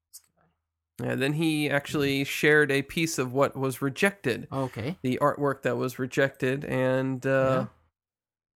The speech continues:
Speaker 1: Yeah.
Speaker 2: it's like, I don't know how that could be rejected,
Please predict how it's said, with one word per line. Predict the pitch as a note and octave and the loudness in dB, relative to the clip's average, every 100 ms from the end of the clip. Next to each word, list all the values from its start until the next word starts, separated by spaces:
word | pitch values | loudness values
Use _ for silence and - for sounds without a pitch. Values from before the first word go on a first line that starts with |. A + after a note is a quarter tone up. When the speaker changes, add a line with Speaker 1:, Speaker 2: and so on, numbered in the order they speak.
| _ _ _ _ _ | _ _ _ _ _
Speaker 1:
Yeah. | D3 | -4
Speaker 2:
it's | - | -2
like, | E3 D#3+ D#3 - | 0 0 -2 -2
I | F#3 G3+ G3+ | 0 2 -2
don't | G3+ G3+ | -4 -4
know | G3 G3 | -2 -2
how | F3+ F#3 G#3 G3 F3 C#3+ B2 - - - - - - _ _ _ _ | -2 0 2 2 2 0 -2 -14 -20 -20 -20 -20 -20 _ _ _ _
that | C3 | -6
could | - D#3 C3 C3 | -2 -2 -2 -4
be | C3+ C3+ C3+ B2+ - - _ _ _ _ _ _ _ _ _ _ _ - | -4 -2 -2 -4 -8 -20 _ _ _ _ _ _ _ _ _ _ _ -8
rejected, | B2+ B2+ C3 - A2+ A2+ A#2+ | -6 -2 -2 -2 -6 -4 -6